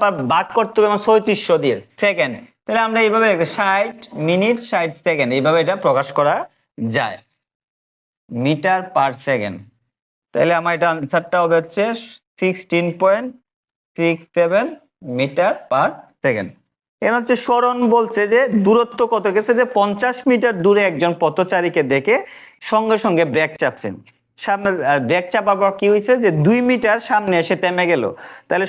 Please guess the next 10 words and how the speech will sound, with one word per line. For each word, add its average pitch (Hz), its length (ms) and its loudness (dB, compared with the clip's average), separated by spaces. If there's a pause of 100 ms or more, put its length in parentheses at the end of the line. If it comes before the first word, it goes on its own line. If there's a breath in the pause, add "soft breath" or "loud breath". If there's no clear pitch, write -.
সরণটা 214 420 0 (100)
হবে 214 160 0 (120)
এরকম, 113 300 -4 (3750)
S 160 280 0 (120)
equal 190 260 0 (100)
to 233 100 2 (1040)
পঞ্চাশ 147 540 0 (220)
minus 165 320 -2 (160)
two 185 160 -2 (400)
মিটার। 107 320 -4